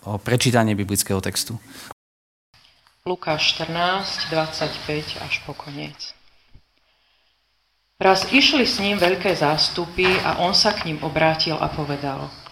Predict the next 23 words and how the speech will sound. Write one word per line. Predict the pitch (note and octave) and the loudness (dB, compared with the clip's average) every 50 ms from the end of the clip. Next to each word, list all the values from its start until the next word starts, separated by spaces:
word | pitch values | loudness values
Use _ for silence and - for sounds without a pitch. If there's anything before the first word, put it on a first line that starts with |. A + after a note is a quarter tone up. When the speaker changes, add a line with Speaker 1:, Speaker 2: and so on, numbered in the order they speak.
| - _ - - - - - | -20 _ -20 -20 -20 -20 -6
Speaker 2:
„Ak | - - D#3+ E3 | -4 -2 -2 0
niekto | E3 E3 E3+ E3 E3 D#3+ D#3+ | 0 0 0 0 0 -2 -2
prichádza | E3 F#3 G3 G#3 - - A#3 G#3+ E3+ - D#3 D3+ | 0 0 0 0 2 4 4 4 4 2 -2 -4
ku | - - F3 | -4 -4 -6
mne | F3 E3+ D#3+ D3 C#3 D3 C#3+ - - - - - - - - - - - | -4 -4 -2 -2 -2 -2 -4 -8 -12 -16 -18 -18 -16 -16 -16 -6 -4 -2
a | E3 | 2
nemá | E3+ F3+ F#3+ G3+ F#3+ F3 F3 | 4 4 6 6 6 4 4
v | E3+ F3 F3+ | 4 2 4
nenávisti | F3 E3+ E3+ E3 E3 E3 - - - F3 | 4 4 4 4 4 2 0 0 0 0
svojho | D#3+ - D#3+ D#3+ D#3+ D#3+ D#3 D#3 D#3 - D#3 | 0 2 2 0 0 0 0 -2 -2 -2 -2
otca | E3 F#3 F3 - - - G#3 G3+ G3+ G#3 G#3 - - F#3 | -4 -2 -2 -2 0 2 4 4 2 2 -2 -6 -6 -4
i | D#3+ D#3 | 0 2
matku, | D3+ D3+ D#3 D3+ D3 - - - F3 F3 F3 F3 F3 F3 F3 - - - - | 4 4 2 2 0 -4 -6 -6 -4 -4 -4 -4 -6 -8 -12 -12 -12 -6 0
ženu | E3 C#3+ C#3+ D#3+ D#3+ E3+ E3+ E3+ F3+ F3+ F3 | 2 4 6 6 4 2 2 0 -2 -2 0
a | E3+ D#3 D#3 | 0 0 0
deti, | C#3+ D3 D3+ D#3 D#3 - - E3+ E3+ E3+ E3+ - _ _ _ _ _ - | 0 0 -2 0 0 0 0 0 -2 -4 -6 -8 _ _ _ _ _ 0
bratov | D#3+ E3 E3 E3 E3 - F3+ E3+ E3+ - | 4 4 4 4 4 4 6 6 6 4
a | - D3+ - | 2 0 2
sestry, | - - F3 E3+ - - - - D3 D3+ D3 - _ _ _ _ _ - - - - - | 4 4 4 2 0 -2 -4 -4 -4 -4 -4 -8 _ _ _ _ _ -18 -18 -16 -6 0
ba | - F3+ - | 2 4 6
aj | E3 F3+ E3+ - | 6 6 4 4
svoj | - F3+ E3 E3 D#3+ D#3 | 4 4 4 6 6 6
život, | D#3 F3 F#3 F3 D#3+ C#3+ D3 | 6 6 6 6 4 2 -2